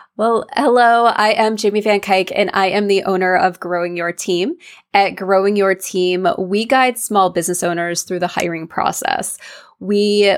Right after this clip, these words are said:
believe in educating and then taking the work off people's plates. So we serve our clients in three main ways. We do full service recruiting. We write job descriptions and interview guides for business owners to use on their own. And then we guide people through the entire hiring process that they lead themselves,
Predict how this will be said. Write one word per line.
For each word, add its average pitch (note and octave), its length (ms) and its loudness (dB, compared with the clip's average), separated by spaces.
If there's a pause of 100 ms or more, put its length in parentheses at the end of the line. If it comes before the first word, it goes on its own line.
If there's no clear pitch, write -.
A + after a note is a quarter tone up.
believe G#3 520 2
in F#3+ 340 0
educating B3+ 680 0 (340)
and G#3 180 0
then G3+ 140 2
taking A#3+ 360 -2
the A3 80 0
work F#3+ 220 2
off F3+ 180 2
people's F3 300 -8
plates. - 380 -8
So F#3+ 160 2
we F#3+ 160 0
serve G3+ 240 0
our G3+ 140 2
clients G3+ 460 0
in F#3 220 -4
three F#3 300 -2
main F3 360 -4
ways. G3+ 460 4 (260)
We F#3+ 100 2
do F#3+ 120 4
full F#3 220 0
service F3+ 380 -4
recruiting. B3 640 0 (260)
We G3 240 -2
write F#3 400 2
job F#3 300 2
descriptions F3+ 920 -2 (120)
and F3+ 500 0
interview G3+ 420 2
guides G3 460 4
for F3 160 -2
business E3+ 320 -4
owners F3 320 -2
to F#3+ 100 -4
use F3+ 220 0
on E3+ 80 2
their F3+ 240 -4
own. B3 300 2
And G3 340 0
then G3 300 2
we A3 180 -2
guide G#3 380 0
people G3+ 260 0
through F#3 220 -4
the F#3 100 2
entire G3+ 640 0
hiring F#3 340 0
process F3 500 2
that F3+ 220 -6
they G3+ 200 4
lead G3+ 260 -2
themselves, F3+ 580 -2